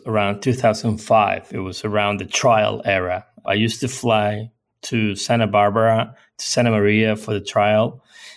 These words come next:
and then fly back to study film studies at, at Madrid in Spain. When I finished university and I finished, I did a film master, I didn't have a film on. I was quite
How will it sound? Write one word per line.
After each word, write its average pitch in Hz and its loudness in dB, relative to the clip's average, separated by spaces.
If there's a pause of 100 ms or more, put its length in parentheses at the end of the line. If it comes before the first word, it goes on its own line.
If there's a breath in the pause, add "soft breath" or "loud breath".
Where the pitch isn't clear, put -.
(100)
and 113 0
then 101 0
fly 113 0
back 101 0
to 123 -6
study 98 -2
film 104 -4
studies 87 -6
at, 92 -6 (120)
at 98 -2
Madrid 95 -4 (480 soft breath)
in 127 0
Spain. 101 -6 (320 soft breath)
When 139 2
I 143 2
finished 127 -2 (100)
university 113 0
and 98 0
I 98 -2
finished, 101 -4
I 120 2
did 120 -2
a - -4
film 117 0
master, 95 -4 (100)
I 120 2
didn't 127 -2 (260)
have 113 2
a 107 -2
film 135 2
on. 98 0 (1000 loud breath)
I 131 4
was 151 -2
quite 123 2